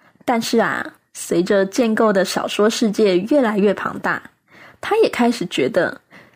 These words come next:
第一人称的我好像渐渐不太够用了，故事中的我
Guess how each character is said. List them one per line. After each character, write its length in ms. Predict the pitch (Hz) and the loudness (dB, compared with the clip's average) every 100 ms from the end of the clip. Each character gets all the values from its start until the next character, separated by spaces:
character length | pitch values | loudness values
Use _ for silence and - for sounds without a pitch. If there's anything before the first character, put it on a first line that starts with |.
| _ _ | _ _
第 220 | 269 240 | 0 2
一 40 | 247 | 4
人 200 | 208 190 | 2 0
称 260 | - 214 | 0 2
的 220 | 214 190 | 2 2
我 440 | 185 190 180 - - _ | 0 0 0 0 -6 _
好 260 | - - | -10 -8
像 200 | - 285 277 | -2 0 0
渐 200 | - 359 | 0 0
渐 160 | 349 254 | 2 0
不 100 | 185 | 0
太 180 | 214 | -2
够 180 | 190 196 | 0 2
用 240 | 190 196 160 | 2 0 0
了， 200 | - - _ _ - _ _ _ _ - | -6 -8 _ _ -20 _ _ _ _ -6
故 160 | 240 | -2
事 160 | 226 240 | 0 0
中 180 | 226 226 | 0 2
的 120 | 240 | 2
我 440 | 196 190 156 - | 2 2 0 -4